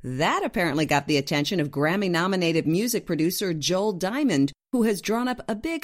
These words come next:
offer letter for her to record an album.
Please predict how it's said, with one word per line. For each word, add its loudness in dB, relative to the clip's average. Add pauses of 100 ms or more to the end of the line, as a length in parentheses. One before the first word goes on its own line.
offer -2
letter 0
for -4
her -2
to -2
record 0
an 0
album. 0